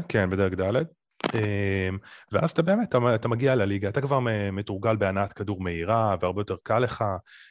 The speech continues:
ואתה משחק הרבה יותר מהר. אה, נכון, זה גם זה, אני מסכים איתך. אבל לגבי חולשת היריבות, אני חושב שחוץ מנוף הגליל, זאת אומרת...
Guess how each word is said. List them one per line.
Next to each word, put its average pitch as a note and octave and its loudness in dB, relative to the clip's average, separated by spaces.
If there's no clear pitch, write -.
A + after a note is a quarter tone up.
ואתה F#2 -2
משחק G#2 -4
הרבה G#2 2
יותר G2+ 2
מהר. G#2 2
אה, F2+ -2
נכון, A2+ -4
זה G2 -2
גם A#2 0
זה, C#3 2
אני G#2 -2
מסכים A#2 -4
איתך. C3 -6
אבל F#2+ 2
לגבי A2+ 4
חולשת D#3 0
היריבות, D3+ 4
אני A#2+ -4
חושב - -10
שחוץ - -4
מנוף C#3+ 2
הגליל, C3 4
זאת - -6
אומרת... A2+ 0